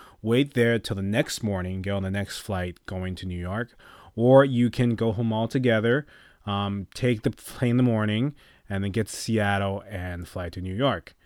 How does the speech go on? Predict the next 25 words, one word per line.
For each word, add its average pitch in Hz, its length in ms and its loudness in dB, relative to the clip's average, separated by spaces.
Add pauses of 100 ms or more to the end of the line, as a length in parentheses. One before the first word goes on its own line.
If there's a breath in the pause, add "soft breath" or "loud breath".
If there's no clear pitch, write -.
(420 soft breath)
Running 196 320 4
the 190 80 2
chance 127 520 0
of 101 140 -6
possibly 110 600 2
tomorrow's 117 500 0
flight 104 360 0
in 101 80 -4
the 104 80 0
morning 95 320 -2
also 131 300 0
delayed, 104 460 2
which 101 220 -8
means 101 200 -2
I'll 92 80 -2
never 98 240 -2
get 101 160 -4
to - 80 -6
New 98 120 0
York 90 380 -4
and 85 160 -8
I'll 82 140 -8
miss 85 260 -10
my 85 140 -10
audition," 80 540 -10